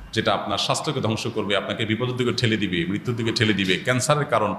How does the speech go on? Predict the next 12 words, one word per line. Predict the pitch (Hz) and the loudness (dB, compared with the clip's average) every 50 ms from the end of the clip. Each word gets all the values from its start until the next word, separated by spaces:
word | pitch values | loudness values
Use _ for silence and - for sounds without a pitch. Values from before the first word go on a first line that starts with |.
| - - - - | -8 -12 -10 -4
সবচেয়ে | - 156 151 - - 170 151 | -2 -2 -2 0 0 0 0
বেশি | 127 117 - 143 | 2 2 0 0
ক্যান্সারের | 127 127 110 107 - 110 107 104 | 0 0 -2 0 0 -2 -2 0
কারণ | - 95 123 127 | -2 -2 -2 -2
হয় | 117 147 147 104 - | -4 -4 -4 -4 -4
এই | 95 87 | -6 -6
ধূমপান। | - 98 87 82 - 71 73 69 - - - - - - - - - | -4 -4 -6 -2 -2 -2 -2 -4 -6 -12 -14 -18 -20 -20 -16 -8 -2
তো | 110 | 0
সেই | - - - 139 143 156 170 170 156 165 | 2 4 4 4 4 2 0 -2 -2 -2
জিনিসটা | - 110 104 104 - - - 139 151 160 | 0 0 0 0 0 0 2 2 2 2
সেবন | - - 120 101 98 95 92 | 0 0 0 2 2 0 0
করা | 90 - 95 104 131 165 - - | 0 2 2 2 2 2 0 -4